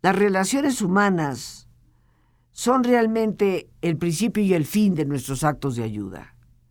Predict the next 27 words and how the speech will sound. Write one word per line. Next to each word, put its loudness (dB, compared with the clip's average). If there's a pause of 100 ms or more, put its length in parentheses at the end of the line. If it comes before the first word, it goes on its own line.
(760)
En 2
otras 0
palabras, 0 (540)
te 2
ayudo 4
empáticamente 0
porque -4
eres -4
un -6
ser -2
humano, -2 (680)
porque 2
puedo 4
sintonizar 0
con -4
tus -4
necesidades, -2 (520)
también 2
con -2
tus -2
dudas, -2
con -4
tu 0
dolor, 0 (680)
con -2
tus -4
alegrías. -2